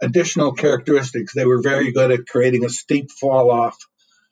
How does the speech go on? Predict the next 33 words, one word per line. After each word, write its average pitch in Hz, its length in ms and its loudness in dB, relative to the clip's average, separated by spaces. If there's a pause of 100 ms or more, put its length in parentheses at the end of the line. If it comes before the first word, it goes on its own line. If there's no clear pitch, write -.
(180)
or 127 480 0
a 127 80 0
this 139 320 0
or 127 200 2
that 110 440 -2
or 120 80 0
more 131 280 0
attenuation 120 880 -2
or, 107 200 -10 (100)
or 117 120 -10
what 120 180 -2
have 123 240 0
you. 95 160 -8 (800)
And 135 320 -2 (140)
we 143 180 -2
were 160 160 0
able 147 380 -2
to 131 280 -2
reproduce 151 840 0 (500)
about 143 220 2
a 131 40 0
half 170 380 -2
dozen 135 420 0
of 123 300 -2
the 131 300 0 (600)
filter 160 540 -2 (240)
patents 139 720 -4
of 123 180 0
the 131 140 -6
nineteen 131 800 -4 (420)
twenties 135 520 0
and 123 200 -2
thirties, 123 560 2